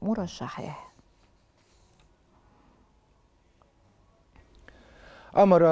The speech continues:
Speaker 2: رئيس الوزراء العراقي محمد شياع السوداني بتشكيل لجنة تحقيق على خلفية تفريق قوات الأمن الاحتجاجات في الناصرية، ما أدى إلى سقوط قتيلين وإصابة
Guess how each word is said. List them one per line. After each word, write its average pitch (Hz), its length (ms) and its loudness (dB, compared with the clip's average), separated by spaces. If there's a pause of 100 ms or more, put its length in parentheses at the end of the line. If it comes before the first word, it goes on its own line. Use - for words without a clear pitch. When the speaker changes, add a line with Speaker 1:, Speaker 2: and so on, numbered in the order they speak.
Speaker 2:
رئيس 151 320 0
الوزراء 135 540 -2
العراقي 127 640 -2
محمد 120 580 -4
شياع 127 360 -4
السوداني 139 520 -4
بتشكيل 127 600 -2
لجنة 143 200 -2
تحقيق 147 760 -4
على 120 200 0
خلفية 135 380 -4
تفريق 131 560 -4
قوات 131 380 -2
الأمن 165 280 0 (400)
الاحتجاجات 135 680 0
في 156 120 -8
الناصرية، 135 760 -4
ما 98 260 -6
أدى 151 300 0
إلى 127 120 0
سقوط 143 440 -4 (260)
قتيلين 135 560 -2
وإصابة 117 480 -2